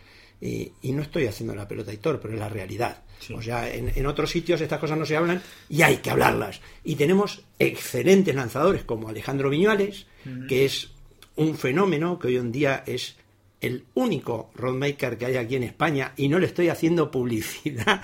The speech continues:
Speaker 1: <laughs> pero realmente las cañas de Alejandro son cañas artesanales espectaculares, cuando hoy lo que priva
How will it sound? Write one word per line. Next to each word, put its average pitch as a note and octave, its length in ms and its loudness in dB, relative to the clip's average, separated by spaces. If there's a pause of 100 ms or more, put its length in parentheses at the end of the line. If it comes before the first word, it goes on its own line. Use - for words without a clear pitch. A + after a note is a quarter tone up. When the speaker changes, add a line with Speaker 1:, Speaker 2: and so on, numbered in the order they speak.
Speaker 1:
<laughs> - 120 -16
pero - 140 -2
realmente C#3 420 0
las G#2 140 -6
cañas C#3 240 -4
de A2 80 -6
Alejandro C3+ 400 -6
son G#2+ 100 -12
cañas B2+ 300 -8
artesanales A#2 720 -6 (220)
espectaculares, A2 840 -6
cuando G#2+ 260 -8
hoy C3 80 0
lo B2 140 -4
que G2+ 100 -10
priva C3 400 -6